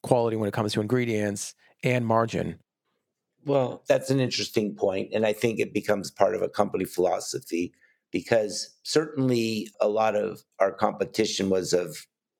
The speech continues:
Speaker 2: significantly lesser quality, but when consumer maybe doesn't know what to expect, they don't know what good quality is,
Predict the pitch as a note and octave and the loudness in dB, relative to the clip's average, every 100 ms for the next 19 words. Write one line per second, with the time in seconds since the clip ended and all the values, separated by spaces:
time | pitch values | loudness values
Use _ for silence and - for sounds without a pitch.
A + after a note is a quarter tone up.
0 | _ - G2+ G#2 G#2 G2+ G2 F2+ E2+ F#2+ | _ -6 -2 0 0 -2 -2 -2 0 0
1 | G#2+ A#2 G#2+ A#2 A#2 B2 B2+ A#2+ A2 G#2 | 0 -2 2 2 2 0 -2 0 0 0
2 | - - _ - _ - G#2+ A2+ - A2 | -6 -18 _ -20 _ -2 -2 -2 -4 -4
3 | G#2+ C3+ B2+ A2 G#2+ G#2 G2+ G#2+ G#2 G2 | 2 2 2 2 0 0 0 0 0 2
4 | G#2 G#2 G2 F#2+ G2 G#2 - G#2+ - - | 2 2 0 0 0 0 0 -2 -4 -2
5 | - G#2+ G#2+ - - G2 G2 F#2+ _ G2+ | 2 2 0 -2 0 0 0 -4 _ -2
6 | G2 F#2+ F2 - _ G2+ F2 - F#2 F#2+ | 0 0 -2 -8 _ -4 -2 0 2 2
7 | F2+ F#2 G#2 G#2+ - | 0 2 2 0 -6